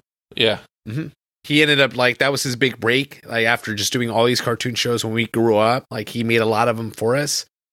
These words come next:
Speaker 2: And then he got that big break, and then he went back to Cartoon Network and did, like, another Samurai Jack, and somehow
Speaker 1: Uh-huh.
Speaker 2: got involved with this, like, revival of Powerpuff Girls. But the fact that it's on C W, I'm pumped.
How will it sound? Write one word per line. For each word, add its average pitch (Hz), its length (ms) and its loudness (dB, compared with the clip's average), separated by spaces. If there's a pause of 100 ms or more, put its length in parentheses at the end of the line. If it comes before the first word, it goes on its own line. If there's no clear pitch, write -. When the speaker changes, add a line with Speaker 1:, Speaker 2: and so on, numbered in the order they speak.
(220)
Speaker 2:
And 107 120 -2
then 110 200 4
he 110 360 -4
got 113 260 0
that 113 200 2
big 113 180 -2
break, 117 300 2
and 107 80 -4
then 95 80 0
he 110 100 -6
went 104 240 -2
back 92 420 -2 (100)
to 107 100 -4
Cartoon 101 340 -2
Network 87 300 -4
and 85 140 -8
did, - 180 -8
like, - 300 -10 (120)
another 107 300 0
Samurai 98 380 -2
Jack, 92 440 -4
and - 140 -10 (540)
somehow 127 260 0
Speaker 1:
Uh-huh. 156 80 -2
Speaker 2:
got 87 100 -2
involved 87 360 -2
with 85 100 -8
this, 87 200 0
like, 87 180 -2
revival 92 640 2
of 85 240 -4
Powerpuff - 400 -6
Girls. 95 280 -2 (120)
But 233 340 2 (380)
the 147 60 -6
fact 180 300 0
that 147 80 -4
it's 147 140 -4
on 156 160 -4
C 143 160 -4
W, 156 480 -2
I'm 147 220 -4
pumped. 165 460 -6